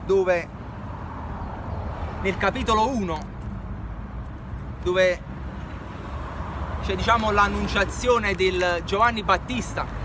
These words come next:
che è colui che, ehm, ha portato, ha preparato la via al nostro re, a Yahweh Shai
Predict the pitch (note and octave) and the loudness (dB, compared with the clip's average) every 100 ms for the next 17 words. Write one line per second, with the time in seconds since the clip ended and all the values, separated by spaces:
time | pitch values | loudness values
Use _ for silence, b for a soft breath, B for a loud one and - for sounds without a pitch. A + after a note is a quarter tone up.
0 | - - - - - F#3 F#3 E3+ F#3 F#3+ | -2 -2 -4 -6 -4 0 0 0 -2 0
1 | G#3 B3+ A#3 A3 G3 F3+ B B B B | 0 0 0 2 2 0 B B B B
2 | B - - E3+ E3 D#3+ D#3 C#3+ C#3 D3 | B -4 -4 -2 0 0 0 0 0 -2
3 | - - - - - - - - - - | -2 -2 -2 -2 0 0 -2 -2 -4 -2
4 | F3 G#3 F3+ A#3 G#3+ G3+ G3+ G3+ A3 G#3+ | 0 0 4 6 6 4 0 2 2 6
5 | A#3 B3+ A3+ A3 G#3+ D4+ C4 D#3 - F3+ | 8 8 8 6 6 4 4 2 2 0
6 | F#3 G#3+ - G#3+ G3+ A#3 F3 - - - | 2 0 0 0 4 4 0 -6 -8 -4
7 | D#3 F3+ A#3 B3+ A#3 - C#4 G#3 | 0 2 4 4 2 4 6 6